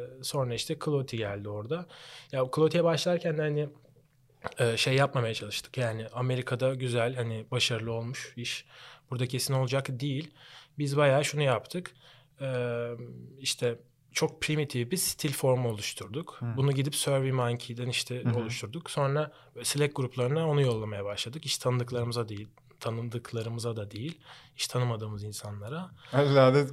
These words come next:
Speaker 2: var olduğun Slack gruplarında.
Speaker 1: Aynen abi.
Speaker 2: Aynen, güzel.
Speaker 1: Sonra SurveyMonkey'den bu linki yolladık herkese. Ee, amacımız şeydi hani, insanlar bunu doldursun, ee, ve hani burada bir,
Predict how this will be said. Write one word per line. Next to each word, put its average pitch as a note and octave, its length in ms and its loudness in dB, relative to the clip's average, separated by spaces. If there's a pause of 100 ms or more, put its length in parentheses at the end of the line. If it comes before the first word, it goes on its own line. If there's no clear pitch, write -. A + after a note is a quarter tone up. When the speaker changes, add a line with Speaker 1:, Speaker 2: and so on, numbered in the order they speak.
(320)
Speaker 2:
var C#3 200 12
olduğun C3 340 12
Slack C3+ 380 2
gruplarında. A2+ 600 0
Speaker 1:
Aynen C#3+ 340 4
abi. A#2+ 160 0
Speaker 2:
Aynen, A2+ 300 4
güzel. A#2 240 2 (200)
Speaker 1:
Sonra E3 220 12
SurveyMonkey'den D3 1000 8
bu D3 80 10
linki C#3+ 260 8
yolladık G#2+ 260 4
herkese. G#2 500 2 (460)
Ee, B2 140 6
amacımız D3 560 8
şeydi D3+ 280 6
hani, A2 300 2 (100)
insanlar C#3 440 6
bunu C3+ 180 6
doldursun, D3 720 4 (240)
ee, C#3 60 2 (600)
ve D3+ 60 6
hani D3+ 240 6
burada D#3 280 6
bir, D3+ 280 4